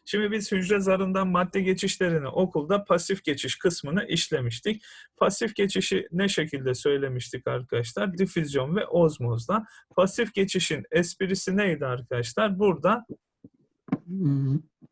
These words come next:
Speaker 1: enerji harcanmıyor, harcanmaz. Aktif geçiş olaylarını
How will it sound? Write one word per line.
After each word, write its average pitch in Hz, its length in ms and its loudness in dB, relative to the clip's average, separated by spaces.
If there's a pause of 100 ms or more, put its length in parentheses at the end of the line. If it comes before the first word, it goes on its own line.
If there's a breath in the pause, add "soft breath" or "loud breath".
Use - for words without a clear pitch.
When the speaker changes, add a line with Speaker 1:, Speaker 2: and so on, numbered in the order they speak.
(160)
Speaker 1:
enerji 180 680 4 (680)
harcanmıyor, 175 1000 2
harcanmaz. 170 1300 2 (720 soft breath)
Aktif 170 440 2
geçiş 240 360 2
olaylarını 220 920 6